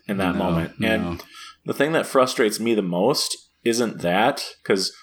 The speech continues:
Speaker 1: we, we've all had our careless moments where we're a little too self-centered.
Speaker 2: Sure.
Speaker 1: Um, Lord knows when I'm in the middle of creative stuff, I can be too self-centered with friends.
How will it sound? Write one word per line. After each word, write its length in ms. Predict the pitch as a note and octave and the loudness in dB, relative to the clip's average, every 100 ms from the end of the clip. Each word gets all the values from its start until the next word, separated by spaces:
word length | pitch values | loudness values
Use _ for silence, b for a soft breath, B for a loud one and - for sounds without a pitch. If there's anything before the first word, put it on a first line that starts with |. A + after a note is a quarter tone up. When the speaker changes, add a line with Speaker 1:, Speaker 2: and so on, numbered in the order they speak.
| b b b _ | b b b _
Speaker 1:
we, 180 | C3+ B2+ | 0 2
we've 300 | - B2+ A#2 | 4 4 6
all 380 | A2+ A2 G#2+ F#2+ | 8 8 8 6
had 280 | A2+ G#2+ G2+ | 2 2 4
our 460 | F#2+ F2+ F2 F2+ - _ - | 4 4 4 0 -4 _ -8
careless 480 | - A#2 G#2+ F#2+ G#2+ | 0 2 4 2 0
moments 460 | G#2 F#2+ G2 F2 | 0 0 -2 -2
where 160 | G#2+ F#2+ | 0 2
we're 160 | F#2+ F#2+ | 2 2
a 60 | |
little 160 | G2 F#2+ | 2 0
too 180 | - G2+ | 0 0
self-centered. 760 | - F#2 - F#2 E2+ E2+ E2+ - - | 2 2 2 0 0 -2 -4 -8 -2
Speaker 2:
Sure. 200 | F#3 A#2+ | 2 2
Speaker 1:
Um, 220 | F2+ F2 _ _ _ _ _ | 0 -6 _ _ _ _ _
Lord 280 | - A#2 G#2+ | 2 4 4
knows 240 | G#2+ G#2 A2 | 4 2 2
when 140 | G2+ | 0
I'm 120 | G2 | 0
in 80 | G2+ | 0
the 60 | F#2+ | 0
middle 260 | G2 F#2 | 0 2
of 160 | F2 - | 0 -2
creative 380 | G2+ F#2 F#2 F2+ | 0 2 2 0
stuff, 320 | - E2 E2 | 0 0 0
I 80 | F2 | -2
can 140 | F#2 | -2
be 280 | F2+ F2 F2 - | 0 0 -2 -2
too 160 | G2+ | 0
self-centered 500 | F2+ F2 - F#2 F2 | 2 0 0 -2 0
with 120 | E2+ E2 | -2 -2
friends. 580 | G2 E2+ E2+ E2 - | -2 -2 -2 -2 -2